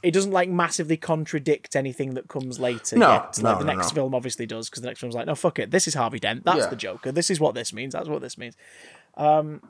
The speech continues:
Speaker 1: so, but this is the first time where, like, it's, it's a,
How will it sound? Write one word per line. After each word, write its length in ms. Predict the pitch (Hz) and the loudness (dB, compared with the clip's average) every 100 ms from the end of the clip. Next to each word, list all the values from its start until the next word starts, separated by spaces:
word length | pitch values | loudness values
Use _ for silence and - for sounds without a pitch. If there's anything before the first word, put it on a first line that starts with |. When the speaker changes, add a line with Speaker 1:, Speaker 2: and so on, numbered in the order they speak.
| _ - - - _ - | _ -20 -20 -20 _ -12
Speaker 1:
so, 560 | - - 165 160 160 156 _ - _ _ _ _ _ _ | -4 4 6 6 4 0 _ -20 _ _ _ _ _ _
but 100 | 180 | 4
this 140 | 226 | 4
is 100 | 233 | 4
the 60 | 208 | 0
first 280 | 214 202 - | 2 2 4
time 300 | 202 180 170 | 0 0 0
where, 160 | 160 | 0
like, 380 | 156 147 143 - | 2 2 0 -4
it's, 200 | - 151 - | -6 -4 -4
it's 180 | 156 165 | 0 2
a, 300 | 151 143 | 4 4